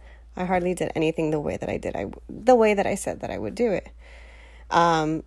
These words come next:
I actually recommend going at the end of the day, at the end of your work day, whatever time you clock out, let's say it's five P M or eight P M or whatever, um, before you finish your day,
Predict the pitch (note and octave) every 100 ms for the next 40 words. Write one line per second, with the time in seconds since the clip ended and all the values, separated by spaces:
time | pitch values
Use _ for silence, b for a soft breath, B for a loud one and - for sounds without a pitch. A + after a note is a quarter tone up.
0 | - G#3 A3+ - A#3+ A3 G#3+ F#3+ F3+ F3
1 | F#3 F3+ F3+ - - G#3 A#3 A#3 F#3 -
2 | D#3+ A3 B3+ - E3+ F3+ F#3+ F3 D3+ -
3 | D3+ - G#3+ A#3+ B3+ - D#3+ D#3+ E3 F3+
4 | - E3+ E3+ F3 F3 - D#3+ D3+ - -
5 | - C3+ - C3 E3 G3 - - - D3+
6 | D3 - - b b b b b - C#4
7 | D4+ C#4+ B3 G3 E3+ E3 - F3+ - G#3+
8 | - G#3+ F3+ D#3+ - D#3+ E3 F3 D3 C#3
9 | E3+ B B B B - D#3+ E3 E3 D#3
10 | D#3+ F3+ b b b b - F3+ - G3
11 | F#3 G#3+ A3 G#3 F3+ F#3 - E3+ D#3 D#3+
12 | F3